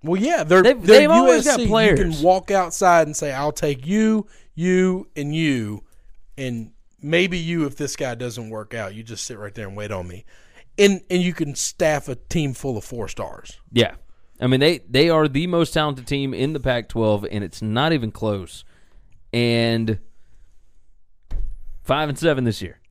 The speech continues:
Speaker 2: And I thought for sure at five and seven he was done. Uh,
Speaker 1: It is really strange to me that the two best coaches in the Pac-twelve are both in Washington.
Speaker 2: Yeah, that's
Speaker 1: Like, the one state that, no knock to Washington,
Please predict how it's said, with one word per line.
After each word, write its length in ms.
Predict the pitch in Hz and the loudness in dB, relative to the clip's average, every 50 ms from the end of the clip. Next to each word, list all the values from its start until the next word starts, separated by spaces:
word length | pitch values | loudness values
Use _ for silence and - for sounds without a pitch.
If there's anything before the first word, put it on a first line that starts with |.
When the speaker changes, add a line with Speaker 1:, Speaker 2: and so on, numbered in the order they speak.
| _ _ | _ _
Speaker 2:
And 120 | - 120 131 | 0 2 2
I 80 | 160 | 4
thought 220 | - - 175 165 120 | 4 6 4 4 4
for 60 | 120 | 0
sure 200 | 107 - 147 135 | -4 0 2 2
at 80 | 113 98 | 2 2
five 180 | 110 117 113 110 | 2 0 0 0
and 80 | 101 92 | -2 -2
seven 220 | 117 117 107 104 | -2 0 0 0
he 80 | 104 107 | 0 -2
was 100 | 101 90 | -2 -4
done. 200 | 85 - - - - - - - - - - - - - - - - | -8 -12 -14 -18 -20 -20 -20 -20 -20 -20 -20 -20 -20 -20 -18 -10 -4
Uh, 200 | - 127 127 123 127 | 0 0 2 4 2
Speaker 1:
It 100 | 196 190 | 2 2
is 160 | 202 165 135 | 0 -2 -2
really 300 | 135 139 147 151 143 139 | -2 -2 0 0 0 -2
strange 520 | 123 - - - 143 123 117 113 107 - - | -4 -6 -6 -4 -4 -4 -4 -6 -8 -10 -10
to 60 | - | -8
me 140 | 107 107 101 | -8 -8 -8
that 160 | 98 104 101 | -8 -8 -10
the 100 | - 110 | -10 -12
two 220 | 101 - - 123 110 | -10 -8 -8 -8 -8
best 420 | 101 101 101 117 117 - - - | -8 -6 -6 -4 -4 -4 -6 -8
coaches 460 | - - 110 101 101 - - 101 95 110 | -8 -8 -6 -8 -8 -12 -14 -12 -10 -10
in 120 | 107 101 | -10 -10
the 60 | 95 | -10
Pac-twelve 760 | - - 107 98 78 67 - - - 104 98 92 92 92 - | -8 -8 -8 -8 -8 -8 -10 -8 -6 -6 -6 -8 -10 -12 -14
are 60 | 82 - - - | -20 -16 -8 -6
both 300 | 107 98 95 92 - - - | -6 -6 -6 -10 -14 -18 -14
in 300 | 113 104 92 87 87 85 | -14 -12 -12 -12 -14 -12
Washington. 760 | 87 80 78 - - - - - - - - - - - - _ - _ _ - | -12 -10 -10 -10 -10 -12 -14 -18 -20 -20 -20 -20 -20 -20 -20 _ -20 _ _ -6
Speaker 2:
Yeah, 280 | 110 110 98 82 85 95 | -4 -4 -4 -4 -6 -4
that's 80 | 110 123 | -2 0
Speaker 1:
Like, 180 | 143 135 131 123 - - - - - - - | 0 0 -2 -4 -8 -12 -16 -18 -20 -14 -8
the 120 | - 139 131 | -4 -4 -4
one 340 | 117 123 135 139 139 135 131 | -2 -4 -4 -4 -4 -4 -6
state 500 | - - - - 131 120 117 110 - 107 | -8 -6 -6 -6 -6 -6 -6 -8 -10 -6
that, 260 | 120 107 104 - - - - - - - - - - - - - - - - - - - - - | -4 -4 -4 -4 -6 -16 -20 -20 -20 -20 -20 -20 -20 -20 -20 -18 -18 -16 -16 -16 -18 -18 -16 -12
no 180 | 117 104 101 101 | -10 -8 -8 -8
knock 300 | 107 110 104 101 - - | -8 -8 -8 -8 -10 -10
to 60 | 135 | -4
Washington, 680 | 123 143 160 160 139 - - 120 98 120 107 101 101 98 | 0 2 2 2 2 -2 -6 -10 -8 -8 -10 -10 -10 -12